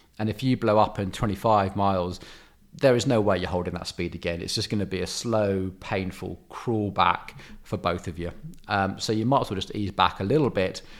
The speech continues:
keep it within your limits and enjoy the entire ride, rather than going hell for leather for half the ride, bonking, and then everyone having a miserable time for the rest of the <laughs> ride. So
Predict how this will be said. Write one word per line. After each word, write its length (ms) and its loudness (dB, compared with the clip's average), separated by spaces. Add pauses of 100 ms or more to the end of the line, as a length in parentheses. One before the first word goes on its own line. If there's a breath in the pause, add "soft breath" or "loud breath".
(320 loud breath)
keep 220 0
it 60 -2
within 220 -2
your 100 0
limits 380 -2
and 100 -4
enjoy 420 2
the 120 -2
entire 400 0
ride, 420 4 (300 loud breath)
rather 420 0
than 360 -2 (280 loud breath)
going 180 0
hell 220 4
for 140 -4
leather 240 0
for 100 -2
half 300 4
the 80 0
ride, 420 2
bonking, 580 2
and 140 -2
then 180 -2
everyone 300 -2
having 240 -4
a 40 -2
miserable 480 -2
time 320 0
for 100 -6
the 60 -4
rest 200 -2
of 60 -12
the 80 -2
<laughs> 240 0
ride. 380 0 (400 loud breath)
So 460 4